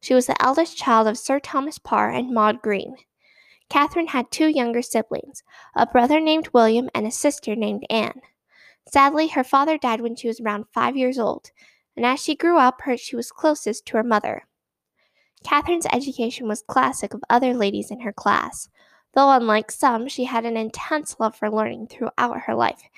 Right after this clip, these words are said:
becoming fluent in French, Latin, and Italian. She also learned Spanish after mar-, marrying Henry the eighth. In fifteen twenty-nine, at the age of seventeen, Catherine married Sir Edward Burr.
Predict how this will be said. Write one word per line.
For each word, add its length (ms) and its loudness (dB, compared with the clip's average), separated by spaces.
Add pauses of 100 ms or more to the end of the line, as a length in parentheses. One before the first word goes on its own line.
(280)
becoming 420 0
fluent 440 4
in 160 -6
French, 400 -2 (160)
Latin, 380 0 (100)
and 100 -6
Italian. 500 -4 (500)
She 160 0
also 320 2
learned 260 2
Spanish 560 0
after 240 -6
mar-, 340 -4 (180)
marrying 540 -2
Henry 380 -4
the 160 0
eighth. 260 -4 (1600)
In 160 0
fifteen 480 0
twenty-nine, 540 2
at 100 -4
the 120 -2
age 240 2
of 80 -2
seventeen, 720 -4
Catherine 400 -2
married 320 0
Sir 200 -6
Edward 360 0
Burr. 300 2